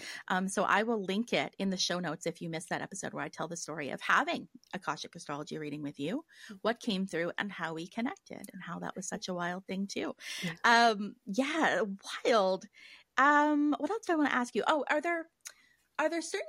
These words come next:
Speaker 1: questions, like, I know that you, you're kind of like, there's no rules, like, you kind of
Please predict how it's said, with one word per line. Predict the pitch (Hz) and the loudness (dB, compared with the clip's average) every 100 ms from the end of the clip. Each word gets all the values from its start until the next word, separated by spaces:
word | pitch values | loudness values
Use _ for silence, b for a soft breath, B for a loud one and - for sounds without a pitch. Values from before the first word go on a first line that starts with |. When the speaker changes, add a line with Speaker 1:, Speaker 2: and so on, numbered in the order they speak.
| 466 | -10
Speaker 1:
questions, | - 262 - 277 269 | -2 -2 -2 -2 -2
like, | 240 - | -2 -2
I | 240 | -2
know | 247 | 0
that | 262 240 | 0 -2
you, | 220 - | -6 -10
you're | 220 208 | -8 -4
kind | 220 208 | -2 -4
of | 196 | -4
like, | 180 175 - _ _ _ _ | -4 -4 -12 _ _ _ _
there's | 202 208 | -4 -4
no | 214 190 | -2 -4
rules, | 175 180 175 175 175 180 | -2 -2 0 0 -2 -4
like, | 160 - | -8 -8
you | 185 | -12
kind | - 180 | -8 -8
of | 170 175 | -8 -12